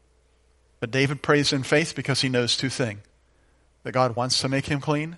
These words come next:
and God can make him clean. And so he brings that heart to God.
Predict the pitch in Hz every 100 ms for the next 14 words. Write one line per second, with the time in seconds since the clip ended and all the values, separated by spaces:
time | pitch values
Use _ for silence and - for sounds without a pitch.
0 | _ _ 127 113 110 - 120 107 107 -
1 | 117 120 123 131 _ _ _ _ _ _
2 | _ _ _ _ _ _ _ _ _ 123
3 | - 120 123 113 160 131 104 - 117 110
4 | 143 110 - _ _ _ _ _ _ _
5 | _ _ - 123 135 139 110